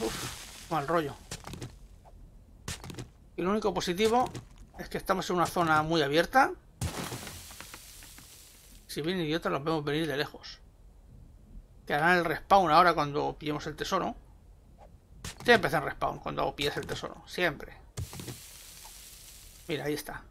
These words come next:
<laughs> No falla, ¿eh? El sistema de localizar tesoros no falla.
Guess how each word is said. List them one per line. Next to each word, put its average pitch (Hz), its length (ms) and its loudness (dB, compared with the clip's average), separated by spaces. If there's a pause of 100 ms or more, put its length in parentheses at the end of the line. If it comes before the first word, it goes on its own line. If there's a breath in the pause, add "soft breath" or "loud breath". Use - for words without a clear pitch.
(300)
<laughs> - 600 2 (1200 loud breath)
No 233 180 10
falla, 165 460 8
¿eh? 330 140 0 (100)
El 180 160 -4
sistema 220 400 6
de 190 80 10
localizar 165 420 8
tesoros 247 600 6 (260)
no 170 180 0
falla. - 380 -10